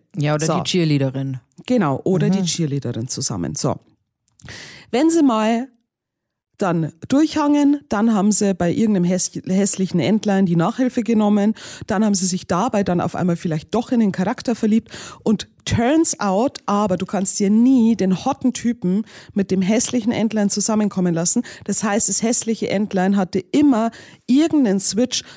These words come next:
Speaker 2: auf einmal wurde aus ihr die wunderschöne Frau.
Speaker 1: Natürlich,
Speaker 2: Von
Speaker 1: genau.
Speaker 2: Lisa Plenske über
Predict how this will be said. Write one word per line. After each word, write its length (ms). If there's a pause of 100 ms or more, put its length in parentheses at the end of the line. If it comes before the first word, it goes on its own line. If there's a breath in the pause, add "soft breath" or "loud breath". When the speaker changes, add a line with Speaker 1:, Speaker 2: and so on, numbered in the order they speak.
(100)
Speaker 2:
auf 240
einmal 320
wurde 260
aus 160
ihr 140
die 200
wunderschöne 540
Frau. 260
Speaker 1:
Natürlich, 600
Speaker 2:
Von 140
Speaker 1:
genau. 100
Speaker 2:
Lisa 220
Plenske 580
über 560